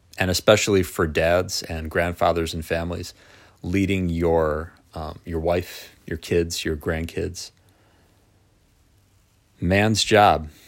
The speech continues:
in a family is twofold: provide and protect. You're pr-, protecting your family when you pray the rosary with them,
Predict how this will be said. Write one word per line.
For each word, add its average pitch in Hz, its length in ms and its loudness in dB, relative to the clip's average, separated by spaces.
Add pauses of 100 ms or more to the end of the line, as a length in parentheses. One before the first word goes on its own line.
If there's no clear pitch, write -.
(240)
in 90 120 -4
a 87 40 -2
family 80 540 -4
is 73 120 -6
twofold: 78 520 -6 (120)
provide 85 580 0
and 87 180 -10
protect. - 580 -6 (1400)
You're 95 380 2
pr-, - 240 -6 (320)
protecting 85 800 -2 (540)
your 85 300 -2
family 87 540 -4 (960)
when 85 160 -4
you 82 120 -2
pray 85 220 0
the 82 100 -2
rosary 85 340 -2
with 85 240 -10
them, 92 220 -10